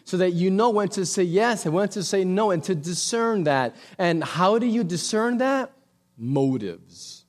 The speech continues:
Why are you saying yes? Because if you're saying yes out of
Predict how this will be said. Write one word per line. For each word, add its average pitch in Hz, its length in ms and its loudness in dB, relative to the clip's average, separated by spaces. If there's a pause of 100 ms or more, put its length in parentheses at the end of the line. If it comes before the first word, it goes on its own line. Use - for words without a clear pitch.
(540)
Why 139 600 0
are 156 120 -6
you 151 160 -4
saying 113 640 -10 (240)
yes? 117 840 -8 (640)
Because 135 280 -4
if 117 120 -6
you're 131 160 -2
saying 160 500 -2
yes 139 360 -2
out 104 120 -10
of - 120 -20